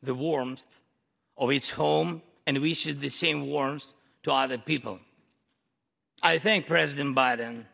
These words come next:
and both parties at the Senate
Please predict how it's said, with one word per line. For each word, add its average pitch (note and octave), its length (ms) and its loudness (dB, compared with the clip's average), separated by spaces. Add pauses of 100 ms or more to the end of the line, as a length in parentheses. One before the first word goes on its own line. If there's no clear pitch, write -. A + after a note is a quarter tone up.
(360)
and B2+ 280 -4
both E3 340 2 (280)
parties C#3+ 640 0 (460)
at C#3 120 0
the C#3 80 0
Senate F3 560 2